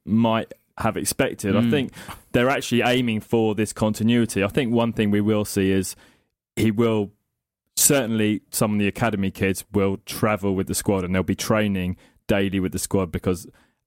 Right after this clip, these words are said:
Speaker 1: A, it's a massive part of City's plan to
Speaker 2: Mm.
Speaker 1: bring through the academy kids, and also Pep wants them involved. They, he wants Aguero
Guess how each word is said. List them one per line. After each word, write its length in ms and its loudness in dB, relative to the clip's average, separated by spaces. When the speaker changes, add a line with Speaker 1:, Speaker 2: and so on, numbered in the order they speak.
Speaker 1:
A, 200 2
it's 180 -6
a 60 0
massive 640 0
part 260 0
of 140 -12
City's 360 -2
plan 540 -2
to 200 0
Speaker 2:
Mm. 100 -8
Speaker 1:
bring 180 0
through 200 0
the 80 0
academy 380 -2
kids, 300 -2
and 100 2
also 440 0
Pep 220 -2
wants 340 -4
them 160 0
involved. 380 0
They, 200 0
he 120 -2
wants 400 -2
Aguero 640 0